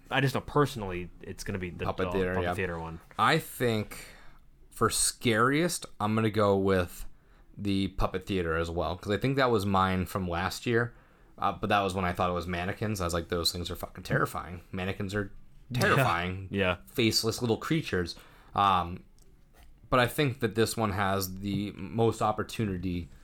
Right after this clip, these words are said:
Speaker 2: to kind of really wow you and, and really catch you off guard, 'cause you're gonna kinda be in this whole different world, and then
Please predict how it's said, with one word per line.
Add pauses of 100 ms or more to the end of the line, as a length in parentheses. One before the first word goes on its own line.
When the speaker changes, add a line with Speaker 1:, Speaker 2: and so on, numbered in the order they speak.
(320)
Speaker 2:
to
kind
of
really (1120)
wow
you
and,
and
really
catch
you
off
guard,
'cause
you're
gonna
kinda (320)
be
in
this
whole
different
world,
and
then